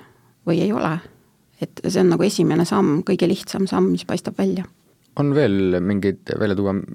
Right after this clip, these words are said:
Speaker 2: lahendusi, mis on meie turult puudu? Me oleme rääkinud, et kolmveerand turismi, väikestest turismiettevõtjatest ei ole piisavalt digitaliseeritud ja eesmärk on, et, eh, saaks neid siis kliendi vaatest, klient saaks, eh, teenuseid mugavalt internetist ja mobiilist kohe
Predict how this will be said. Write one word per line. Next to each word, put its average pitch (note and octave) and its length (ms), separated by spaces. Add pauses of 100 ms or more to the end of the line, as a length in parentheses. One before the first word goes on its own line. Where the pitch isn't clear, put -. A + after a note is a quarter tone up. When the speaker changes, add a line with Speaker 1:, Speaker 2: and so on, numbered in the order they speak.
(440)
Speaker 2:
lahendusi, G2 320
mis F#2+ 240
on F#2+ 60
meie F#2+ 180
turult A2 320
puudu? G#2+ 240
Me E2+ 80
oleme F2+ 240
rääkinud, F2+ 400
et E2+ 140 (100)
kolmveerand F#2+ 400
turismi, F#2 560
väikestest F#2 480
turismiettevõtjatest F2+ 920
ei D#2+ 100
ole C#3+ 160
piisavalt B2+ 400
digitaliseeritud A2 800
ja E2 140
eesmärk E2 420
on, D#2+ 160
et, - 320
eh, D#2+ 240
saaks D#2 320
neid D#2 160
siis - 160
kliendi E2 240
vaatest, - 640 (320)
klient D#2 240
saaks, - 460
eh, D#2+ 180
teenuseid E2+ 480
mugavalt E2 480
internetist E2 480
ja E2 80
mobiilist D#2 480
kohe D#2+ 300